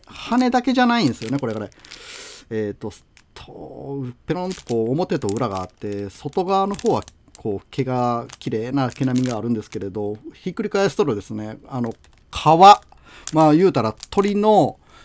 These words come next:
えーと、首から背中に向かっての背中の皮を、まあ、ペロンと剥がして乾した、乾かしたやつですね。まあ、言うたら、本当に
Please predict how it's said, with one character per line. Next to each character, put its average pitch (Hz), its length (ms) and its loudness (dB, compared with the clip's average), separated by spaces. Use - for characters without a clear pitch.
え 117 100 -4
ー 110 40 -4
と、 113 120 -10
首 190 320 -6
か 196 200 0
ら 185 120 4
背 - 160 -4
中 196 340 0
に 196 140 -4
向 196 120 -4
か 180 160 0
っ 180 80 -6
て - 200 -6
の 131 300 0
背 - 140 -10
中 175 300 -2
の 170 180 -8
皮 - 100 -10
を、 110 280 0
ま 117 460 0
あ、 - 80 -16
ペ - 80 -6
ロ 135 100 -2
ン 139 40 -2
と 135 160 -6
剥 135 140 -6
が 131 80 -4
し - 80 -12
て 127 100 -8
乾 120 260 -2
し - 40 -16
た、 110 100 -10
乾 151 240 2
か 160 140 4
し - 60 -8
た - 80 -10
や 85 100 -14
つ - 100 -20
で 113 80 -18
す - 160 -16
ね。 120 280 -10
ま 147 180 4
あ、 120 40 0
言 127 140 2
う 127 40 -4
た 120 120 -4
ら、 95 480 -4
本 117 140 -4
当 120 80 -2
に 127 180 -6